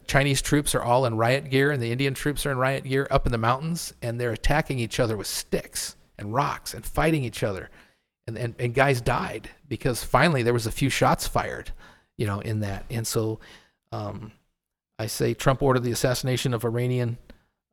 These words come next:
uh, leader Soleimani in Iraq, and Iran retaliated. They shot several missiles at U S bases and downed a commercial jet.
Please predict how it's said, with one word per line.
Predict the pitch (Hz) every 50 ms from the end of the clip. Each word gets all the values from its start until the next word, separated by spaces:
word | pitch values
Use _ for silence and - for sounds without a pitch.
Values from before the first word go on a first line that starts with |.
| _ -
uh, | 110
leader | 110 113 127 135 127 123
Soleimani | 120 - - 131 123 120 117 117 117 120 123 135 139 143 135 -
in | 123 113
Iraq, | 107 107 117 113 123 143 - - - -
and | - 113
Iran | 110 110 113 113 117 117
retaliated. | 117 117 110 - - 127 120 123 123 127 120 120 123 147 147 127
They | 117 107
shot | - - 131 113 -
several | - 139 127 123 117
missiles | 117 123 - - 143 110
at | 117 110
U | 120 131 123
S | 117 -
bases | - 117 123 123 - 139 110
and | 110 101
downed | 104 110 117 120 120
a | 117
commercial | - - 131 120 117 113 - 127 113
jet. | 117 - 127 113 90 - - _